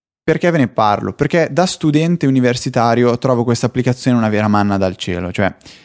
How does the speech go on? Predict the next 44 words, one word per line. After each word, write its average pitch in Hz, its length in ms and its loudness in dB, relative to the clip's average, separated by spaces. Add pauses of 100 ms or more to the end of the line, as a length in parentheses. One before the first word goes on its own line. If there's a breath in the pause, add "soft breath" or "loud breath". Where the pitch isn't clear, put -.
(180 loud breath)
prima 151 240 2
non 127 160 2
so 110 240 2
come 104 260 0
si - 100 -8
faceva, 98 400 -4
forse 117 280 -2
si 107 100 -4
usava 101 220 2
ancora 120 280 0
la 110 140 0
carta 113 480 0
e 101 140 0
una 98 200 0
penna 104 300 0
per 101 160 -4
scrivere 98 320 -4
sopra 95 320 -2
i 92 140 -4
P - 80 -8
D 104 200 2
F 110 200 -6
che 104 140 -4
i 101 180 2
professori 113 500 -2
mettevano 107 400 0
a - 20 0
disposizione 104 640 -2
degli 98 140 0
studenti. - 460 -6
No, 95 160 0
beh, - 280 -2
s-, - 280 -14
sto - 160 -6
scherzando 92 540 -2
però. - 220 -4 (800 loud breath)
Eh, 131 240 0
P 202 100 -2
D 208 120 2
F - 100 0
Expert 165 680 0
si, 151 360 0
si - 160 -4
sincronizza 127 680 2